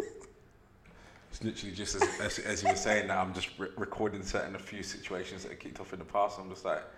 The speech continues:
Speaker 2: "Okay, maybe I'm, maybe I was a bit premature with taking the, um, the devil's advocate part on this one, 'cause I can't really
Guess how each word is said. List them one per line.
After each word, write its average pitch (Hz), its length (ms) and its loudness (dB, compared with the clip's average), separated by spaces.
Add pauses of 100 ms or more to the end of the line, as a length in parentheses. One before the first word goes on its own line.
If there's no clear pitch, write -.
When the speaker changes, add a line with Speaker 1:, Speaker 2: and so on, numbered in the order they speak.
(520)
Speaker 2:
"Okay, 80 200 -4
maybe 90 240 -2
I'm, 87 100 2 (200)
maybe 92 260 -2 (240)
I 76 80 -2
was 87 140 -4
a 87 40 -8
bit - 140 -8
premature 92 480 -4
with 90 140 -2
taking 87 340 -6
the, 90 220 0
um, 90 260 -6
the 85 80 -10
devil's 90 340 -4
advocate 87 420 -4
part 80 280 0
on 85 120 -8
this 87 160 -10
one, 85 180 -8
'cause - 160 -14
I - 100 -12
can't 82 200 -4
really 87 180 -8